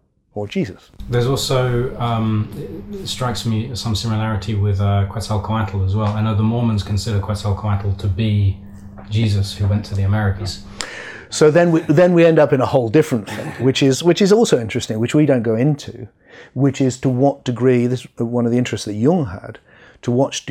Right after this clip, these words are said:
Speaker 1: what degree do these, are these myths, uh, being passed on by historical connection, which is probably what is happening in the Mediterranean, but how connected is the human psyche?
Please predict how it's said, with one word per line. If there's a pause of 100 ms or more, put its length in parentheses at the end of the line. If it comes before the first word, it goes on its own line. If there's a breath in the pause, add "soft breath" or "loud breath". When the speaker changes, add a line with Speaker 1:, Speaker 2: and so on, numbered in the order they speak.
(140)
Speaker 1:
what
degree
do
these,
are
these
myths, (440 soft breath)
uh, (200)
being
passed
on (480)
by
historical
connection,
which
is
probably
what
is
happening
in
the
Mediterranean, (600 loud breath)
but (360)
how
connected
is
the (460)
human
psyche?